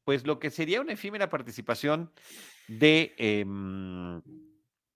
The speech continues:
de, de, de, de David, de Spader aquí en este episodio, ¿no? Que, que creo que lo hace bien, como siempre, y, y sí,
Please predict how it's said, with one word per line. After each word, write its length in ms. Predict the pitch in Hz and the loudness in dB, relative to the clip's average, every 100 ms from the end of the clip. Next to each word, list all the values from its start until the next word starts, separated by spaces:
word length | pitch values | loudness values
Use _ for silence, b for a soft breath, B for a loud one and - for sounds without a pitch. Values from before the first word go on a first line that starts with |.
| - | -12
de, 440 | 151 123 120 113 - | 2 6 6 6 2
de, 300 | 117 113 113 | 0 2 2
de, 480 | 120 113 113 110 110 | 2 2 4 2 0
de 160 | 113 107 | 0 4
David, 360 | 127 135 135 | 4 2 0
de 140 | 110 107 | 2 0
Spader 380 | - 139 117 98 | 4 4 4 0
aquí 220 | - 107 | 0 -2
en 80 | 98 | -2
este 160 | - | -6
episodio, 380 | - - 80 82 | -10 -10 -10 -6
¿no? 160 | 107 113 | -6 -4
Que, 220 | 127 - | -6 0
que 280 | 113 113 - | 0 0 2
creo 280 | 127 135 135 | 6 6 6
que 100 | 120 | 2
lo 160 | 101 | 4
hace 240 | 98 - 117 | 0 -2 -6
bien, 380 | 120 131 113 | -4 -6 -6
como 260 | 110 143 151 | -6 -2 0
siempre, 560 | 156 135 107 123 135 - | 4 4 6 2 2 -4
y, 480 | 98 98 101 92 90 | -4 -4 -4 -4 -4
y 40 | |
sí, 360 | 85 127 - | -2 -2 -2